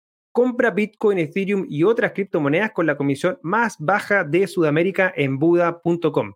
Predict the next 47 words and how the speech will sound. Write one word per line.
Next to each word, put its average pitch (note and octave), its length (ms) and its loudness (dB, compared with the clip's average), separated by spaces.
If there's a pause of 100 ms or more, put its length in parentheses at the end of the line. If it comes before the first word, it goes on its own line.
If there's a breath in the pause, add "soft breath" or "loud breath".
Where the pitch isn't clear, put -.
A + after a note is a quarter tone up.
(720)
Y D#3 40 -4
si E3 160 -2
ya A#3 120 4
tienes B3 540 0
una F3+ 560 2
cuenta, B3+ 420 0
invita D#3 400 -2
a D3+ 80 0
tus C#3+ 140 -10
amigos B3+ 420 0
y D3 100 -2
gana F#3+ 180 4
el E3+ 100 2
veinte B3+ 300 2
por F3 120 0
ciento G#3 400 -2
de F#3 120 2
lo D3 100 2
que D3+ 80 -2
ellos E3+ 240 0
paguen F#3 300 0
al C#3 80 0
usar C#3+ 400 -2
buda E3+ 240 2
punto D3 240 -2
com G#3 180 0
durante D3+ 460 0
un G#3+ 320 0
año. A#2+ 340 -2 (720)
Y D#3 60 0
si E3 100 0
aún F#3+ 140 6
no G3+ 80 4
tienes G#3 180 0
tu A3 140 0
cuenta, A#3+ 520 0
bueno, A#2 220 -6 (480)
¿qué D3+ 80 0
esperas? D3 400 0
Te D3+ 80 0
tomará F#3 320 2
menos A#3+ 240 4
de G3 80 0
cinco G#3+ 300 2
minutos G3+ 440 2
poder F3+ 300 2
creártela F#3+ 800 0